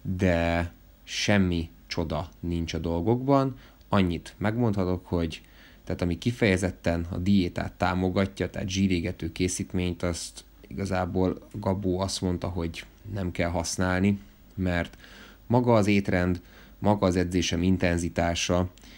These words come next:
és az alapanyag, tehát jó magam, ez egy olyan csomagot alkot, hogy erre nincsen szükség. Aki azonban nehezebben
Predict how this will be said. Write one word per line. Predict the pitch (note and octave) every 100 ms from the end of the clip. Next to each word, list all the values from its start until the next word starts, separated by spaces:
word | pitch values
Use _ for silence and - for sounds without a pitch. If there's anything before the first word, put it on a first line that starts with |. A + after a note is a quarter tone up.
| - -
és | F2 E2+ E2+ D#2+ - - - - -
az | F#2
alapanyag, | G2+ F2+ F2 E2 F2 F2
tehát | F2 F2
jó | G2 G#2+
magam, | F2 F2 F#2 G2+ - - - - - - - - - - -
ez | F#2+
egy | G2+
olyan | G2+ F2 F2 F2+ - - - -
csomagot | - G2+ F2 F2 E2
alkot, | F2 F2+ G#2+ G2 - -
hogy | - F2 E2 D#2+ -
erre | F#2+ F#2+ F#2+ F2+ F2 E2 -
nincsen | F#2 F2+ E2 D#2+
szükség. | - - - - - - - - - - - - - -
Aki | G2 - G2 F2+ F2+ -
azonban | - F#2+ F#2 F2+ F2 F2 F2 - - -
nehezebben | G2 G2+ B2 G#2 E2+ E2 D#2+ D#2+